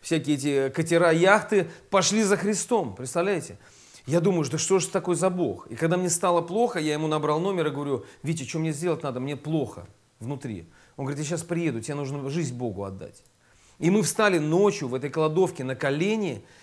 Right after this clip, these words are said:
и я сказал три слова, которые изменили все в моей жизни. Я сказал: «Господи, прости меня».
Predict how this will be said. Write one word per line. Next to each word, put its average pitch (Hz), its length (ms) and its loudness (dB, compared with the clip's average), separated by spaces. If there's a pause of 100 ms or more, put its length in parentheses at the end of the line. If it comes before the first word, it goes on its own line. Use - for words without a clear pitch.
(120)
и 120 60 -6
я 156 200 2
сказал 175 300 2
три 180 160 0
слова, 214 360 0
которые 160 360 0
изменили 180 420 0
все 175 260 -2
в 151 60 -2
моей 120 180 -6
жизни. 113 240 -8
Я 117 60 -6
сказал: 123 240 -4
«Господи, 117 760 -2 (300)
прости 165 460 0
меня». 175 400 -4